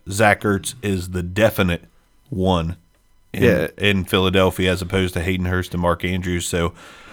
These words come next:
Speaker 1: I'd rather draft Hayden Hurst than Dallas Goedert just simply based off of, you know, role.
Speaker 2: Trey
Speaker 1: Hayden Hurst has a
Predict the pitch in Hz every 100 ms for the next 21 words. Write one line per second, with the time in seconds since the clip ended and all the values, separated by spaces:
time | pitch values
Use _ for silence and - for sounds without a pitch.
0 | - - - - 214 175 123 107 101 -
1 | 101 92 90 113 - 90 90 90 82 -
2 | 110 113 101 - - - 123 110 - 117
3 | 104 95 95 92 - 92 90 90 87 -
4 | - 95 82 82 90 _ - 87 95 85
5 | 82 - - - 107 104 107 104 - 98
6 | 87 87 80